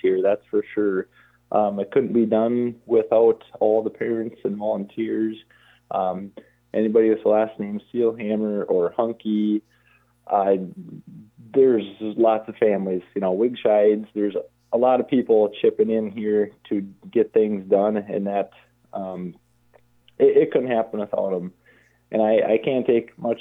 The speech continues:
credit, you know, I just kind of do what I can from the school end of things, but the parents, you know, working the concession stands, um, helping set up mats, cleaning the gym at ten, eleven o'clock at night. That's a big,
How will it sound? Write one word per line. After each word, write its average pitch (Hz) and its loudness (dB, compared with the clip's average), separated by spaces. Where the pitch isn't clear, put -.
credit, 110 4
you 107 0
know, 104 0
I 101 0
just 104 -4
kind 123 2
of 117 2
do 127 4
what 117 2
I 113 4
can 127 -4
from 117 2
the 110 -4
school 131 2
end 120 -4
of 120 -10
things, 127 -2
but - 0
the - -12
parents, 113 0
you 113 -10
know, 104 -2
working 101 -2
the 92 -2
concession 107 -4
stands, 101 -2
um, 90 -4
helping 98 0
set 120 4
up 117 2
mats, 98 -8
cleaning 127 0
the 113 -2
gym 110 -2
at 101 -2
ten, 117 2
eleven 104 -2
o'clock 107 -2
at 101 -4
night. 101 -2
That's 127 0
a 117 0
big, 113 2